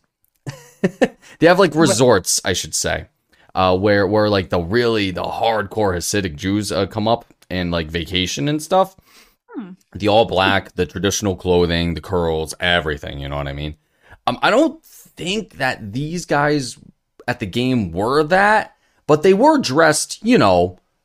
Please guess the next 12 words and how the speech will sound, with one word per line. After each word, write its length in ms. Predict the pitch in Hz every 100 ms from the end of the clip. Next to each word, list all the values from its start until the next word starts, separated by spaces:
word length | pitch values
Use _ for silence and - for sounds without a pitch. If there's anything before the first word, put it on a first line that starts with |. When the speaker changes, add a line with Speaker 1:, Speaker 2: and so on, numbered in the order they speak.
| _ _ _ _ - 90 _ _ _
Speaker 1:
in, 260 | 123 107 98
in, 140 | 117 104
like, 160 | 98
Hasidic 500 | 92 92 - 110 113
formal-ish, 1200 | - - 90 110 127 135 - _ 131 139 - - - _ -
you 80 | -
know, 380 | - 95 98
Speaker 3:
Might 100 | 92
have 80 | 294 113
Speaker 1:
like 100 | -
Speaker 3:
been 80 | 226
Orthodox. 540 | 220 226 196 - _